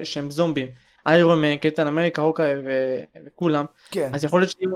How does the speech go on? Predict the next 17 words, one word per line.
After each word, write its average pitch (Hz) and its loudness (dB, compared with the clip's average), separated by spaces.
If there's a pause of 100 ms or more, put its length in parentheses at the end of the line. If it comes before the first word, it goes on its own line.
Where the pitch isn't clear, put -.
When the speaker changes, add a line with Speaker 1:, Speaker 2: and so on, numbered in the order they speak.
Speaker 1:
אם 190 2
הוא 196 4
נלחם 175 2
נגד 170 2
וונדה, 208 4
אז 151 2
יש 151 -2
מצב 160 -4
שהיא 156 -2
גם, 190 4
אה, 180 2
זומבית. 131 -8 (1040)
Speaker 2:
יכול 127 0
להיות, 143 0
אבל, 127 -4
אה, 127 2
כן, 170 -4